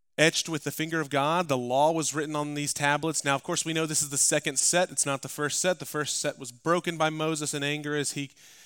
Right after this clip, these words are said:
come, he came down the mountain the first time, and the children of Israel are worshiping the golden calf. He goes back up the mountain, comes back down with the two new sets of the Ten Commandments.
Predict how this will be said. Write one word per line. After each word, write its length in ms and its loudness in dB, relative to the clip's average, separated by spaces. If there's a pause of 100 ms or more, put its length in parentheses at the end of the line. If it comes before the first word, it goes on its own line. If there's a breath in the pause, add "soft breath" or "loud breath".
(160 loud breath)
come, 280 -2
he 180 -2
came 200 -2
down 160 -2
the 60 -6
mountain 200 -2
the 60 -8
first 320 -4
time, 320 -2
and 80 -6
the 60 -6
children 340 -6
of 80 -6
Israel 320 -4
are 100 -6
worshiping 440 -6
the 80 -4
golden 260 -8
calf. 380 -2
He 80 -10
goes 180 -8
back 260 0
up 100 -4
the 100 -10
mountain, 240 -4
comes 240 -10
back 260 2
down 160 -4
with 80 -8
the 80 -16
two 180 -6
new 140 -4
sets 400 -2 (680 loud breath)
of 280 4
the 60 -2
Ten 220 0
Commandments. 760 0